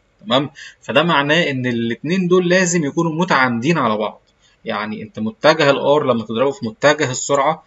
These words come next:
لازم، آه، يطلع لك الكمية المتعامدة عليهم. ما علينا من التفاصيل دي، احنا طبعًا مش هيبقى عندنا متجهات في المسألة بتاعتنا ونضربها ضرب اتجاهي في بعض والكلام ده،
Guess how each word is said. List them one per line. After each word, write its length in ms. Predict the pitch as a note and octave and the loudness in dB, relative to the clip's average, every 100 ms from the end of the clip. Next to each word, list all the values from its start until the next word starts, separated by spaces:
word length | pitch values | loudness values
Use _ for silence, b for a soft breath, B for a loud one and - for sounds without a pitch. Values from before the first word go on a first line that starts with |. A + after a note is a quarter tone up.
| b b | b b
لازم، 500 | B2 D#3 E3+ D#3 E3 C#3+ - | 4 6 6 4 -4 -6 -8
آه، 340 | A2+ A2 A2 | -2 -2 -2
يطلع 440 | A#2 A2 A#2+ A#2+ C#3+ | -4 -4 -2 2 2
لك 120 | - | 2
الكمية 480 | B2 - A#2 C#3+ D3 | -6 -6 -4 -2 -2
المتعامدة 520 | C3+ A#2 A2+ C3 B2 | -2 -2 -2 0 -2
عليهم. 200 | G#2 G2 - | -4 -6 -8
ما 120 | D3+ | 0
علينا 280 | F#3+ F3 F3+ | 2 2 0
من 100 | F3 | -4
التفاصيل 520 | D3+ - - - D3+ | -6 -10 -10 -10 -10
دي، 300 | B2+ C3+ D#3+ F3 _ - | -6 -4 -4 -8 _ -16
احنا 140 | - | -6
طبعًا 220 | A#2 D#3+ | 2 4
مش 240 | E3+ D3 C#3 | 4 2 0
هيبقى 160 | A#2 | 2
عندنا 260 | A2+ A#2 D#3 | 2 2 0
متجهات 640 | D3+ B2+ B2 G#2 G#2+ C#3 | 0 -2 -4 -2 -2 -2
في 60 | - | -2
المسألة 360 | A2+ G#2+ - | -2 -2 -2
بتاعتنا 440 | C3+ - A2 B2 B2 | -4 -2 -2 -2 -2
ونضربها 480 | A#2 G#2 B2 A#2+ A2 | -4 -2 -4 -2 -2
ضرب 240 | A#2+ A#2 | -2 -4
اتجاهي 500 | A#2 - A#2 B2 B2 | -8 -6 0 0 0
في 80 | B2 | -2
بعض 280 | A2+ B2 A#2+ | 0 0 0
والكلام 440 | A2+ - A2 A#2+ | -6 -4 -4 -2
ده، 200 | B2 E3 | -2 -6